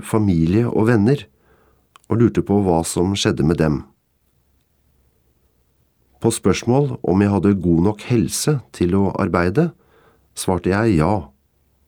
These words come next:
Jeg har alltid vært sterk og frisk og forsørget familien min. Etter at jeg hadde levert alle papirer,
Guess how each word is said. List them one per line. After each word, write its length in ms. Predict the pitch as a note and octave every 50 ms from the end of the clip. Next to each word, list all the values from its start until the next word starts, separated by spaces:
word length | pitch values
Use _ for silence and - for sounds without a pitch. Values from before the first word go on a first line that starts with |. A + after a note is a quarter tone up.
| _ _ _ _ _ _ _ _ _ _ _ _ _ _ _ _ _ _ _ _ _ _
Jeg 160 | - D#2+ F2
har 220 | F#2 F#2 F2+ - - -
alltid 460 | E2 E2+ E2 - - C3 A#2 E2 - C#2+ D#2
vært 280 | C#2 D2+ F2+ - _ -
sterk 640 | - - - - G2+ A2+ C3 B2 - _ - - - - -
og 140 | - C3+ -
frisk 460 | C3+ C#3+ C#3+ - - - - - - _ _ _ _ _ _ _ - -
og 100 | D2+ -
forsørget 600 | G#2 G2+ - - F2 E2 E2+ F2 - B2 - -
familien 340 | - A2+ F#2 C#2 C#2 D#2
min. 160 | F2 F2 F2 E2+ - _ _ _ _ _ _ _ _ _ _ _ _ _ _ _ _ _ _ _ _ _ _ _ _ _ _ _ _ _ _ _ _ _ _ _ _ _ _ _ _ _ _ _ _ _ _ _ _ _ _ _ _ _ _ _ _ _ _ _ _ _ _ -
Etter 220 | B2 A#2 - G#2+
at 100 | G#2 G#2
jeg 120 | A#2 A#2 A2
hadde 160 | A#2 G#2+ A#2+ A#2
levert 360 | B2 A#2 F#2+ F#2 A2 - -
alle 220 | - A#2 F2+ E2 -
papirer, 480 | - A#2 - G#2+ G2 F2+ - C#3 D3